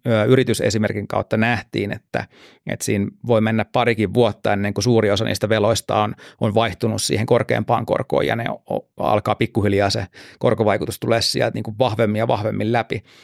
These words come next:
Ja se kyllä vie taloudet ja näin, näin velkaisen talouden ja yritykset taantumaan, jos ne korot on liian korkealla liian pitkään, niin sen takia niitä pitää tuoda, tuoda tota ajoissa alaspäin. Elikkä nyt kun Fedi ja, ja E K P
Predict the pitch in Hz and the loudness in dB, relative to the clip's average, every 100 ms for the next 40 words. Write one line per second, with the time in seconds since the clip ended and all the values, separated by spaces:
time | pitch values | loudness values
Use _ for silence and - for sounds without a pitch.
0 | _ 120 120 123 120 123 160 147 113 95 | _ -2 0 2 2 4 4 4 0 -6
1 | _ _ _ _ _ - 139 127 110 104 | _ _ _ _ _ 0 2 4 2 0
2 | - - _ _ _ _ _ 120 110 110 | -4 -16 _ _ _ _ _ 0 2 2
3 | 123 120 120 - 131 127 120 101 113 120 | 2 0 -2 0 2 2 2 0 0 2
4 | 131 123 107 101 101 101 127 127 110 - | 4 4 4 2 2 2 2 2 2 -4
5 | 117 - - - - - 143 135 - 110 | -10 -14 -20 -20 -8 0 4 4 4 2
6 | 104 101 101 - 127 117 - 120 131 120 | 2 0 -2 0 2 2 2 2 2 2
7 | 107 113 113 104 110 104 - 117 - 104 | 2 0 0 -2 -2 -2 0 0 -2 -4
8 | 104 117 107 117 110 - 113 110 101 120 | -2 -4 -2 -2 -4 -2 -2 0 0 2
9 | 104 104 - - - 131 113 104 113 - | 4 2 -2 -20 -2 2 4 2 -2 -2
10 | - 147 151 110 104 - 117 110 - - | 0 2 4 4 2 0 2 2 -2 -6
11 | - - 110 113 113 - 127 - - - | -4 -4 -2 -2 0 0 -2 -2 -12 0
12 | 131 120 113 113 127 107 104 113 110 - | 2 2 0 2 2 2 2 0 0 2
13 | 127 120 120 104 - 101 98 | 2 4 2 0 2 0 0